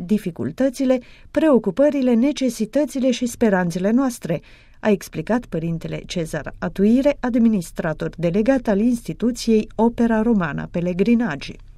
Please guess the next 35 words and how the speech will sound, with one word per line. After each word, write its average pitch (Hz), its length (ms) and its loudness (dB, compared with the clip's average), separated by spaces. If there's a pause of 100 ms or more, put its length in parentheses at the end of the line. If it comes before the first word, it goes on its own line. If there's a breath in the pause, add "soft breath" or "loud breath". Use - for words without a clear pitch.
(120)
Dorim 302 460 2
foarte 330 460 0
mult 254 300 4
ca - 120 -2
acest 240 360 -2
moment 220 440 2
să - 160 -2
fie 262 240 2
trăit 240 480 -2
și - 240 -6
de 294 160 2
cei 277 200 0
care 247 240 0
nu 262 200 4
vor 254 260 0
putea 175 300 -4
fi 196 160 -4
prezenți 180 560 0
la 170 120 2
Lourdes 202 540 0
în 180 120 0
mod 185 240 0
fizic, 196 460 0 (360 loud breath)
dar 240 260 -4
care 208 240 0
vor 175 200 -2
fi - 160 -2
uniți 190 440 -2
nouă 196 400 4
în 202 180 2
mod 180 200 2
spiritual, 202 680 -2 (380 soft breath)
în 269 220 4
rugăciune 180 640 -2
la 240 120 4